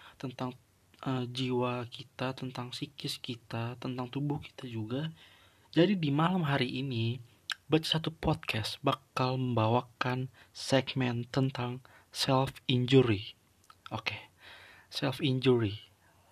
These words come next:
Atau biasanya bisa disebut gangguan psikologis menyakiti diri sendiri. Ya, mungkin kalau istilah anak muda yang kenal, cutting tangan pakai, pakai silet.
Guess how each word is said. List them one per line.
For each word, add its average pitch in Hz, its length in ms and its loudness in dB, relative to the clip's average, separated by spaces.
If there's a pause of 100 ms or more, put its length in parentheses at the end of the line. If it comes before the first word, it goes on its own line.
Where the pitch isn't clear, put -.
(580)
Atau 151 480 2
biasanya 143 800 0
bisa 135 160 -4
disebut - 400 -4 (160)
gangguan 127 560 4
psikologis 127 960 -2
menyakiti 120 640 -2
diri 139 400 2
sendiri. 127 560 -2 (960)
Ya, 104 640 0
mungkin 135 480 -2 (960)
kalau 113 320 2
istilah 110 720 -2 (720)
anak 113 240 -2
muda 117 240 2
yang 113 80 0
kenal, 127 480 0 (320)
cutting 123 400 -4
tangan 123 320 -2
pakai, 123 400 -6 (580)
pakai 123 380 -4
silet. 135 400 -2